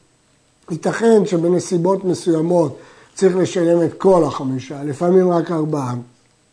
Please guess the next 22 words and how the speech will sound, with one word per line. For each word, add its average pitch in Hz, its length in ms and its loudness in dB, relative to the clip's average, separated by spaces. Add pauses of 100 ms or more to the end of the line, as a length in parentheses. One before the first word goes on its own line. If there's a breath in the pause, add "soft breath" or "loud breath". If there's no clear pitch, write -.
(180)
לפעמים 175 320 2
רק 180 140 0
שלושה 175 400 -4
או 156 160 -2
שניים 170 440 -4
או 196 140 -4
אחד. 143 280 -10 (440 soft breath)
והרמב"ם 196 480 2
ידגים 170 420 4
את 151 160 0
הדבר. 117 300 -8 (340)
כיצד? 180 300 0 (720 soft breath)
קטע 240 420 2
ידו 208 360 4
או 214 220 4
רגלו 180 320 4
או 208 180 4
אצבע 175 400 0
מהם, 151 360 0 (500 soft breath)
או 220 120 4
שסימא 208 500 0
עינו, 165 520 2